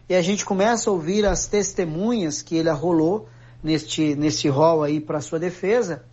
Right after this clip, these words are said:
a coisa vai ficando mais clara, vai ficando mais,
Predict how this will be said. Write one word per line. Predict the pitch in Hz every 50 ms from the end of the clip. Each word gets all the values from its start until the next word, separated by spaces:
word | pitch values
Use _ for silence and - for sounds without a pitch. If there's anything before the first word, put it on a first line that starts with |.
| - - - - - - -
a | - 208
coisa | 214 220 233 240 226 247
vai | 247 247 247
ficando | 214 247 240 - 240 233 233
mais | 240 254 247 247 -
clara, | - 202 202 202 214 220 226 214 196
vai | 180 180
ficando | 170 - - - 190 185 180
mais, | 175 180 180 185 190 196 196 - -